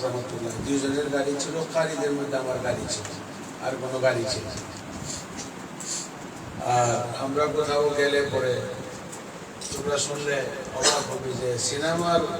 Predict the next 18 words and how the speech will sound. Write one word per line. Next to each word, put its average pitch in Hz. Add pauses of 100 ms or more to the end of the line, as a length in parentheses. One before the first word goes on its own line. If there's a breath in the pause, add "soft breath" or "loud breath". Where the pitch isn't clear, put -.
(120)
নায়ক, 143 (1600)
নায়ক 143 (140)
রাজ, 143 (460)
রাজ্জাক, 127 (1500)
এই 185 (100)
টেলিভিশনের 156
উনি 147 (100)
এখনো 151
বেঁচে 147 (100)
আছেন, 131 (180)
এনটিভির 147 (520)
প্রোগ্রাম 143 (140)
চিফ 170 (720)
মুস্তফা 151
কামাল 151 (100)
সৈয়দ, 143 (680)
উনি 156
ছিলেন 160